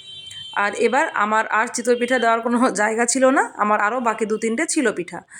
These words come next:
তো তারপরে আমি একটা ঢাকনা দিয়ে ঢেকে দিলাম আর গ্যাসের ফ্লেমটাকে বন্ধ করে দিলাম। তো এইভাবে সাত থেকে আট মিনিট তোমরা রেখে দেবে। আর তারপর ঢাকনা খুলে দেখে নেবে, একটু ঠান্ডা হয়ে গেছে। আর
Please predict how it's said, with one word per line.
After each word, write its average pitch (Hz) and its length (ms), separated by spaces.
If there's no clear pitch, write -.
তো 247 120
তারপরে 247 320
আমি 262 140
একটা 277 200
ঢাকনা 233 280
দিয়ে 240 160
ঢেকে 240 180
দিলাম 320 260
আর 359 100
গ্যাসের 214 240
ফ্লেমটাকে 202 420
বন্ধ 202 260
করে 180 220
দিলাম। 170 340
তো 277 80
এইভাবে 285 480
সাত 254 280
থেকে 269 220
আট 240 200
মিনিট 285 240
তোমরা 233 240
রেখে 220 220
দেবে। 226 300
আর 208 400
তারপর 214 540
ঢাকনা 214 380
খুলে 226 340
দেখে 208 260
নেবে, 220 280
একটু 226 280
ঠান্ডা 233 360
হয়ে 240 260
গেছে। 240 260
আর 190 180